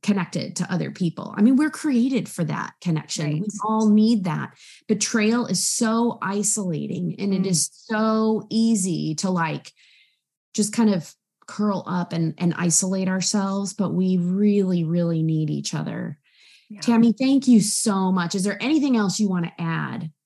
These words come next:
Speaker 1: about this topic of boundaries that you feel like maybe you haven't said yet?
Speaker 2: No, I think I just want to go back to that compassion piece of, like, you know what?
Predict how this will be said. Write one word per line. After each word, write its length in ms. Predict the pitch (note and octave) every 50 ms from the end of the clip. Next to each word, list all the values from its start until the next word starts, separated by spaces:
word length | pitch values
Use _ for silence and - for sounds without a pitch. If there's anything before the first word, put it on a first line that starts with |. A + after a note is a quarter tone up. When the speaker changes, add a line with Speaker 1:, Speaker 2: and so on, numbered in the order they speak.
| _ -
Speaker 1:
about 280 | G3+ F3 F#3+ F3+ F3 -
this 180 | F#3 E3 -
topic 320 | - G3 E3+ E3 F#3 F3 F3
of 100 | E3 D#3
boundaries 420 | E3 D3 C#3+ C#3+ D3 C#3 C#3 C#3+
that 120 | D3 D#3+ -
you 100 | F3+ D#3+
feel 220 | D3+ - F3+ E3
like 180 | D#3 D#3+ D#3 D#3
maybe 240 | E3 D#3+ D#3+ D3+ D#3
you 200 | D3+ D3 D3 D#3+
haven't 400 | D3+ - F3 E3+ E3 E3+ D#3 D#3+
said 280 | - - D#3+ D3+ C#3+ D3
yet? 240 | - G#2 E2 D2 - _ _ _ _ _ _ _ _ _ _ _ _ _ _ _ -
Speaker 2:
No, 400 | B3+ A#3+ C#4 D4 D#4 D#4+ D#4 D#4
I 160 | D4+ B3 B3+
think 200 | B3+ - E4+ E4+
I 60 | F#4 D#4+
just 200 | - C#4 - -
want 140 | A#3+ A3+
to 60 | A3 F#3+
go 200 | F3+ G3 G3+ G3
back 300 | F3+ F#3+ F#3 F#3 F#3 F#3
to 140 | - - F#3
that 180 | F3+ E3 D#3+ D#3+
compassion 600 | - F#3 F3 - - D#3+ E3 D#3+ - - F#3+ F#3+
piece 460 | F#3 - - F3+ F3+ F#3+ G3+ - - -
of, 280 | - G3 F#3+ F#3 F3+
like, 320 | F#3 F3+ F3+ F3 E3+ - -
you 60 | G3+
know 140 | G#3+ A3+ A3+
what? 320 | A#3 B3 C4 C#4+ E4 E4